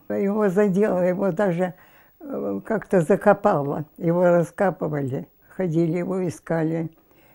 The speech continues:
И так он уже и не встал. И, э, в сорок втором умер в январе. А мама, м, уже где-то, э, летом сорок третьего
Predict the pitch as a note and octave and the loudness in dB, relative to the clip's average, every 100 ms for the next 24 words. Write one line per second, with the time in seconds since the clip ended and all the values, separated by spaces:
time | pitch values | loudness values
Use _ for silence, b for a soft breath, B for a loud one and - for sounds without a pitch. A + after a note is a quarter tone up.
0 | b F#3+ F3 F#3 - E3 D#3 C#3+ D#3 D#3 | b -6 0 0 2 2 2 2 4 4
1 | D3+ - - G3 A#3 G#3 - _ b b | 4 0 -4 -2 -2 -6 -10 _ b b
2 | b - D#3+ E3 - F#3 F#3 F3 - G#3+ | b -4 -2 0 -2 -6 -10 -12 -8 -2
3 | G3 D#3+ - G#3 F#3 F3 E3 D3 - _ | -2 -4 -6 -2 2 2 0 -4 -10 _
4 | _ _ _ _ _ - D#3+ E3 D3+ C#3+ | _ _ _ _ _ -2 2 4 2 0
5 | D#3 D#3 D3+ C#3+ C3 C#3 C3 - F3+ E3+ | 0 0 0 0 -2 -4 -8 -4 0 2
6 | E3 F3+ G3+ G#3 E3+ F3+ - A3+ C4 C4 | 2 2 2 2 -2 -2 -4 -6 -8 -8
7 | C#4 G3+ D3+ E3 D3 F#3+ E3 - D#3 D3+ | -6 -4 -2 0 2 2 0 0 -2 -4
8 | _ _ b b b b _ D4 A#3+ G3+ | _ _ b b b b _ -14 -10 -12
9 | B B B B B B _ _ _ _ | B B B B B B _ _ _ _
10 | _ b b b b _ _ - F3 E3 | _ b b b b _ _ 2 4 4
11 | F3 D#3 - F3 D#3 - - D3 C#3+ - | 4 0 2 2 2 -2 -4 0 0 -2
12 | F3 D#3+ | -10 -8